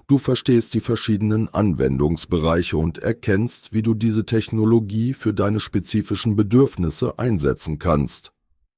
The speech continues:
Audio A I hat vier Hauptkomponenten. Signal Processing bereitet Audiodaten für die Analyse vor. Speech Recognition wandelt gesprochene Sprache in Text um.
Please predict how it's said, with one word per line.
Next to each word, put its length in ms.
Audio 480
A 420
I 80
hat 220
vier 420
Hauptkomponenten. 1200
Signal 480
Processing 960
bereitet 540
Audiodaten 760
für 180
die 140
Analyse 540
vor. 440
Speech 480
Recognition 920
wandelt 440
gesprochene 600
Sprache 500
in 220
Text 340
um. 280